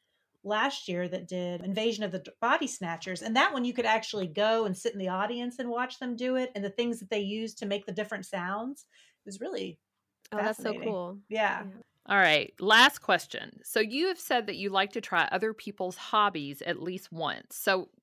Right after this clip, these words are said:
Speaker 3: f-, first, explain that to us a little bit, and then tell us, what is the top hobby you've tried that you would like to stick with?
Speaker 2: Kind of is like how with books, like, I like to read people's favorite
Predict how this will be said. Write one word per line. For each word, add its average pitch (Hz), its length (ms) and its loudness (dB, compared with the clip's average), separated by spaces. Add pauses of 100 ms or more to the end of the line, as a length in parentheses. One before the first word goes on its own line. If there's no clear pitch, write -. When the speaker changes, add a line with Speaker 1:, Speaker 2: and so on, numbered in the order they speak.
(140)
Speaker 3:
f-, - 80 -20 (340)
first, 339 360 2
explain 214 800 0
that 170 340 4 (180)
to 202 180 -2
us 180 120 -2
a 170 40 -2
little 147 200 -4
bit, 127 440 -2 (500)
and 208 220 4
then 226 160 2
tell 240 260 4
us, 220 120 -2
what 262 180 0
is 269 120 -4
the 208 100 -4
top - 400 0
hobby 208 340 2
you've 175 300 -10
tried 160 640 2
that - 120 -6
you 175 120 -10
would 170 120 -6
like 160 220 0
to 156 80 -12
stick - 320 -6
with? - 380 -12
Speaker 2:
Kind 311 140 -2
of 302 100 -4
is 262 100 -6
like 240 140 -4
how 226 400 -2
with 214 260 -10
books, 208 280 -2
like, 202 100 -10
I 208 60 -6
like 202 220 -6
to 220 100 -10
read 202 120 -2
people's 202 300 -8
favorite 185 360 -4